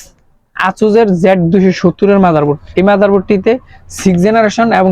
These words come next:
সেভেন জেনারেশনের প্রসেসর সাপোর্ট করব। এটার ভিতরে এনবিএমই এম ডট টু পোর্ট দেওয়া আছে দুইটা, চারটা র্যাম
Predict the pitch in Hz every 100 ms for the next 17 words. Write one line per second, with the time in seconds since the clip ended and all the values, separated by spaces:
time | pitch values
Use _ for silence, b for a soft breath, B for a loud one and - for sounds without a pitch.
0 | 170 160 180 190 214 208 190 185 - 175
1 | 165 160 160 160 165 165 - B B -
2 | 185 208 208 220 220 - - - - -
3 | 185 196 233 220 190 185 214 202 196 196
4 | 190 208 202 185 170 185 165 156 - _
5 | 214 202 202 190